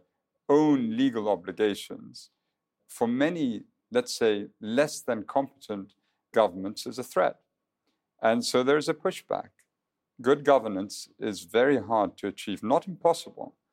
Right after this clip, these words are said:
And if it is to be achieved well, you must take into consideration the rights of all your peoples, even those who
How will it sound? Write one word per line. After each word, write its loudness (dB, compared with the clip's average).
And 4
if -4
it -4
is 0
to -12
be -2
achieved -8
well, 0
you -2
must 0
take 0
into -6
consideration -6
the -2
rights 2
of -8
all 4
your -2
peoples, -12
even -6
those 2
who -6